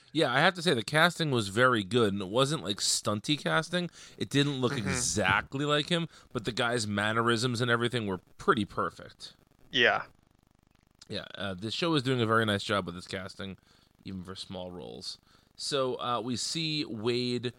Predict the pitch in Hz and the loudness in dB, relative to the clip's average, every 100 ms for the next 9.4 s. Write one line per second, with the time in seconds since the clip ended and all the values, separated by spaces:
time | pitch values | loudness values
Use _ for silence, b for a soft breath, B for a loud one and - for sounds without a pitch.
0 | b b b _ 117 113 110 107 110 113 | b b b _ -4 -4 -4 -6 -4 -4
1 | - 98 113 113 107 - - - 120 113 | -6 -6 -4 -2 0 2 2 2 -2 -4
2 | 101 - - _ - 98 120 123 123 117 | -6 -18 -20 _ -12 2 4 4 2 -2
3 | - 110 104 101 160 104 95 - - 127 | -2 0 2 0 -2 -6 -6 -6 0 2
4 | 113 107 92 - - b b b - - | 2 0 -4 -10 -12 b b b -10 -2
5 | 120 104 101 98 98 - _ - 113 117 | 2 4 2 2 -2 -8 _ -4 0 -2
6 | - 120 104 107 98 101 113 101 107 98 | -2 -2 0 -2 -4 -4 -4 -2 -2 -2
7 | 95 - 98 98 95 95 _ _ _ - | -4 -6 -6 -6 -8 -12 _ _ _ -8
8 | 107 - 113 107 - 104 101 104 95 95 | -8 -6 -6 -6 -6 -8 -6 -4 -4 -6
9 | 92 92 92 92 | -8 -6 -6 -8